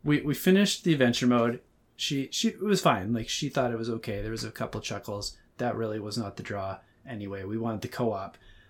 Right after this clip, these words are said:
So when I'm reading the, uh, description of how the co-op works, it's, it's, it says in all the, the online stuff that, that Devolver put out and on the back of the case and everything, it's like,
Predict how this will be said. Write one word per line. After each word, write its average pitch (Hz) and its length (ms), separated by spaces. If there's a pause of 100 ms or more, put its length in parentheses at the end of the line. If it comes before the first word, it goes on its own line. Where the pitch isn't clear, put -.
(160)
So - 160
when 120 140
I'm 165 160
reading 160 480
the, 123 440 (640)
uh, 107 460 (200)
description 135 560
of 123 100
how 123 120
the 117 100
co-op 143 460
works, 104 400 (400)
it's, 127 260
it's, 123 400 (320)
it 131 180
says 143 380
in 127 80
all 139 360
the, 160 440 (420)
the 151 280
online 139 460
stuff 127 300
that, 123 360
that 117 200
Devolver 113 400
put 120 200
out 113 220
and 107 100
on 117 100
the 127 60
back 135 260
of 151 40
the 139 60
case 127 320
and 139 60
everything, 123 360
it's 113 120
like, 113 200